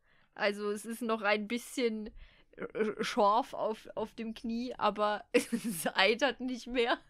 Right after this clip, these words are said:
<laughs> Und ich, und ich, ich kann wieder laufen, ohne dass es so zwackt.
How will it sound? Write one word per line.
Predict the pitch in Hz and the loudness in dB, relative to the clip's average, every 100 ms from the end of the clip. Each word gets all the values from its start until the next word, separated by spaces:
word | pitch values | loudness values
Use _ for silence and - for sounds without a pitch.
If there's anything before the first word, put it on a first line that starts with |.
| - | -4
<laughs> | 403 - 196 208 208 220 - - 214 | 0 0 0 -4 -4 -4 -6 -6 -2
Und | 285 | 2
ich, | 262 226 - - - - | 2 0 -4 -10 -6 2
und | 285 | 2
ich, | 226 233 - - 233 - - - - | 4 2 0 0 -6 -8 -12 -10 -10
ich | 220 - | -12 -4
kann | 240 226 240 | 2 2 2
wieder | 240 202 | -4 -2
laufen, | 202 190 247 - 202 | 0 0 0 -4 -4
ohne | 214 233 | -4 -2
dass | 202 214 226 | -2 -4 -4
es | 202 | -8
so | 190 | -10
zwackt. | - - 202 - - | -10 -2 0 0 -2